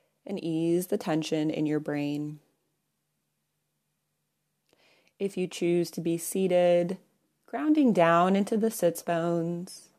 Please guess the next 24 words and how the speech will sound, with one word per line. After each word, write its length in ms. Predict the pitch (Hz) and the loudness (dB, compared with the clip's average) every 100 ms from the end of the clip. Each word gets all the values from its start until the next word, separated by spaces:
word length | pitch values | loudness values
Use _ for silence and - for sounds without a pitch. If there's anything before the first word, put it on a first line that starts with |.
| _ _ _ _ _ _ _ _ _ | _ _ _ _ _ _ _ _ _
placing 480 | 170 170 175 170 170 | -4 -2 0 0 0
the 100 | 165 | -2
soles 680 | - 165 160 165 170 170 175 | 0 4 6 6 4 2 0
of 140 | 165 | 0
the 80 | 165 | -4
feet 600 | - 180 180 - - - - | -4 -2 -2 -2 -6 -14 -4
on 280 | 175 170 | 0 0
the 80 | 170 | 0
floor, 920 | 165 175 170 170 170 170 170 165 170 _ _ _ _ _ _ _ - | -2 0 4 6 4 2 -2 -6 -10 _ _ _ _ _ _ _ -14
or 100 | 247 | -12
crossing 520 | - 202 208 214 208 | -6 -6 -4 -4 -2
the 80 | 196 | 0
legs 500 | 170 165 165 160 170 | 2 4 4 0 -2
in 100 | 170 | -4
a 60 | |
comfortable 480 | - 156 - 160 175 | -4 -6 -4 -2 -2
position. 800 | 170 165 160 160 160 160 160 160 _ _ _ _ _ _ _ _ _ _ _ _ _ _ _ _ _ _ _ _ - | -2 -6 -6 -4 -4 -4 -6 -10 _ _ _ _ _ _ _ _ _ _ _ _ _ _ _ _ _ _ _ _ -4
Rounding 420 | 160 160 165 165 | -2 0 2 0
the 80 | 165 | 0
shoulders 560 | 180 170 165 165 165 - | 2 4 6 4 4 2
up 160 | 170 - | 2 2
toward 240 | 185 170 | 0 2
the 180 | 165 160 | 2 4
ears, 680 | 185 185 185 190 190 190 | 4 4 2 0 -2 -4